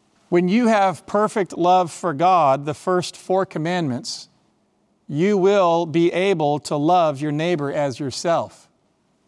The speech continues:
So you get it right with a vertical relationship with God through the blood of the Lamb, through the gospel, then God will write his law in your heart and give you the ability to not only love your friends,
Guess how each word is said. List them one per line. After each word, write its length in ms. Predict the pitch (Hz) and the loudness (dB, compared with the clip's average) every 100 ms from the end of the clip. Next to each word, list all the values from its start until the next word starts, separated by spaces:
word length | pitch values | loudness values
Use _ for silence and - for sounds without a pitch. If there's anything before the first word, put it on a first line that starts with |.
| _ _ _ | _ _ _
So 400 | - - 170 147 - | -8 -2 0 -2 -6
you 240 | 214 165 220 | -6 -2 -2
get 160 | 240 | 0
it 160 | 214 - | -2 -2
right 420 | 185 196 175 160 - _ | 0 0 0 -4 -10 _
with 400 | 160 170 156 - _ _ _ _ | -2 -2 -2 -6 _ _ _ _
a 80 | 160 | -6
vertical 600 | 127 180 214 - 175 143 | -2 0 0 0 0 0
relationship 640 | 156 147 151 - 165 160 | -2 -2 -2 -4 -10 -10
with 160 | 160 139 | -8 -4
God 400 | 165 170 139 131 - _ _ | 0 2 2 -2 -10 _ _
through 600 | _ - 180 196 190 196 359 | _ 2 4 6 4 2 -6
the 140 | 156 | -6
blood 280 | 143 170 180 | -2 0 0
of 80 | 175 | 0
the 80 | 160 | -2
Lamb, 340 | 160 170 180 | -2 -2 -4
through 220 | - 170 | -2 0
the 100 | 170 | 0
gospel, 640 | 156 160 175 - 208 208 _ _ _ _ _ _ _ _ _ | 0 -2 -2 -4 -6 -6 _ _ _ _ _ _ _ _ _
then 600 | 131 151 202 202 190 170 | -4 0 2 0 -2 -4
God 320 | 156 180 190 | 0 2 2
will 200 | 165 180 | 0 -2
write 260 | 156 170 180 | 0 0 -2
his 180 | 170 147 | -4 -2
law 200 | 165 175 | 0 0
in 80 | 175 | 0
your 120 | 160 | -2
heart 280 | 156 170 170 | 0 0 -2
and 280 | 160 143 139 _ _ _ - | -6 -6 -8 _ _ _ -2
give 200 | 156 170 | 0 2
you 120 | 175 | 0
the 180 | 156 160 | 0 0
ability 680 | 131 196 226 156 135 143 170 277 | 0 0 0 0 -4 -4 -8 -12
to 140 | - 160 | -8 -2
not 220 | 180 214 | 0 0
only 220 | 202 190 | 0 0
love 260 | 170 180 160 | 2 0 0
your 140 | 151 | -6
friends, 640 | - 214 214 165 170 - | -4 -4 -2 -2 -4 -8